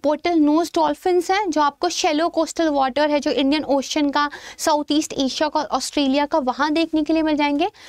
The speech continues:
फिनलेस डॉल्फिन्स ये आपको basically इंडो पैसिफिक ओशन के कोस्टल एरियाज में देखने के लिए मिल जाएंगे। स्ट्राइप डॉल्फिन्स जो आपका अरेबियन सी है, बे ऑफ बंगाल है, वहाँ पे देखने के लिए मिल जाएंगे। तो सरकार के द्वारा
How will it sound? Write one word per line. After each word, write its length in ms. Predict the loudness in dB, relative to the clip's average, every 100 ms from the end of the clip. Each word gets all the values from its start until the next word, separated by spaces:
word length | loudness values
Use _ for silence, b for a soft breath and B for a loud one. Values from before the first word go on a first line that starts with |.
| B B B B -2
फिनलेस 460 | 2 2 2 0 0
डॉल्फिन्स 600 | 0 0 0 0 -2 -8 -2
ये 140 | 2
आपको 320 | 2 0 0
basically 480 | 0 0 0 0 0
इंडो 340 | 2 4 4 2
पैसिफिक 540 | -2 -4 -2 -2 0
ओशन 380 | -2 0 0 0
के 80 | 0
कोस्टल 380 | -2 -2 -2
एरियाज 320 | 0 2 0 0
में 100 | 0
देखने 280 | 0 0 0
के 80 |
लिए 40 | 0
मिल 100 | 0
जाएंगे। 220 | 2 0
स्ट्राइप 360 | -2 -2 0 0
डॉल्फिन्स 560 | -2 0 0 0 -2 -4 B B -4
जो 80 | 0
आपका 260 | 0 0 -4
अरेबियन 520 | 0 2 2 2 0
सी 200 | 0 0
है, 180 | 0 0
बे 160 | 0
ऑफ 160 | 0 0
बंगाल 420 | 0 0 2 2
है, 80 | 0
वहाँ 260 | 0 -2 -2
पे 120 | 0
देखने 300 | -2 -2 -4
के 120 | 0
लिए 80 | 2
मिल 160 | 2 0
जाएंगे। 400 | -2 -4 -6 -8 _ B B B B B
तो 220 | -2 -2 -6
सरकार 520 | -2 0 0 0 0
के 160 | 0 0
द्वारा 460 | 2 2 2 0